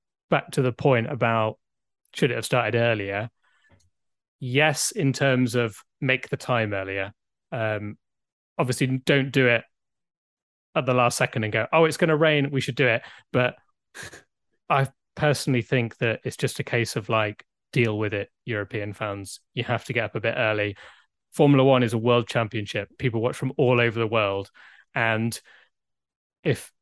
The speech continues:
if I have to get up at four instead of five for two races a year, so what? Like, I'd much rather that than the,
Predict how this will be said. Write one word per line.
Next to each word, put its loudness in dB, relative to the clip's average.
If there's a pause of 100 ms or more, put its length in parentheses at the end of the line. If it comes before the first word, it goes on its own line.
if -4
I 4
have 2
to 0
get 2
up -2
at -6
four 2
instead -2
of -2
five 0 (280)
for -2 (180)
two 4
races 2
a 0
year, 0 (640)
so 0
what? 0 (220)
Like, -2 (800)
I'd -4
much 2
rather 2
that 0 (220)
than -2 (140)
the, -4